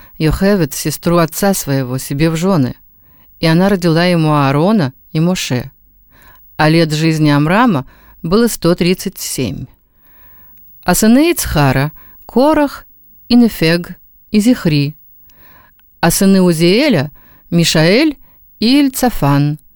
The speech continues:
и Ситри. И взял Аарон Илишеву, дочь Аминадава, сестру Нахшона, себе в жёны, и родила ему Надава, и Авиу, и Илазара, и Итамара.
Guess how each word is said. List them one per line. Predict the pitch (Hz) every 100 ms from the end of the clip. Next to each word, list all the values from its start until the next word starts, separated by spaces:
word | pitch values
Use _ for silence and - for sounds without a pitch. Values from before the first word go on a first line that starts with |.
| _ -
и | 202
Ситри. | 277 262 143 131 139 - _ _ _ _ _ _ _ _ - - _
И | 175
взял | 165 196 285 294
Аарон | 226 175 180 233 254 - _
Илишеву, | 190 196 214 - 185 135 123 123 - _ _ -
дочь | 156 180 208 -
Аминадава, | 202 196 202 190 170 143 123 127 - _ _ -
сестру | - 185 240 220
Нахшона, | 220 214 - 165 127 123
себе | - 143 143
в | 143
жёны, | 160 170 123 120 - _ _ _ _ _ _ _
и | 196
родила | 202 190 202 226
ему | 277 254
Надава, | 247 214 160 139 131 127 127 - - - _
и | 208
Авиу, | 247 269 262 202 156 151 - _ _
и | 190 220 233
Илазара, | 233 190 151 147 143 147 - _ -
и | 190 220
Итамара. | 220 214 156 139 135 131 139